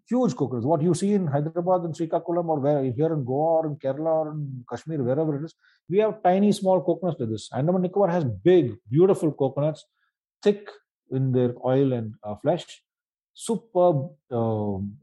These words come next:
juice you get from the tender coconut. The sweetest you can have in anywhere in India is in Andaman Nicobar. Sweetest.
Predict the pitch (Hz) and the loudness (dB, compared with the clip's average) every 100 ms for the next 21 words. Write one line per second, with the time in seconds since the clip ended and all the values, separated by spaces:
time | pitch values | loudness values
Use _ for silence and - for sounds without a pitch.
0 | 104 101 156 160 131 147 - 139 131 127 | -8 2 2 2 2 0 0 -2 2 2
1 | 113 104 123 135 143 135 165 190 _ _ | 0 0 0 0 0 -2 -8 -8 _ _
2 | _ 139 - 196 196 220 185 160 156 139 | _ -4 2 2 4 2 2 2 2 4
3 | 151 135 139 190 190 190 165 131 123 127 | 2 0 2 4 4 4 4 2 -2 -2
4 | 127 120 107 104 98 - - - _ _ | -2 -4 -6 -6 -8 -14 -20 -20 _ _
5 | _ - 147 95 - | _ -4 -4 -4 -10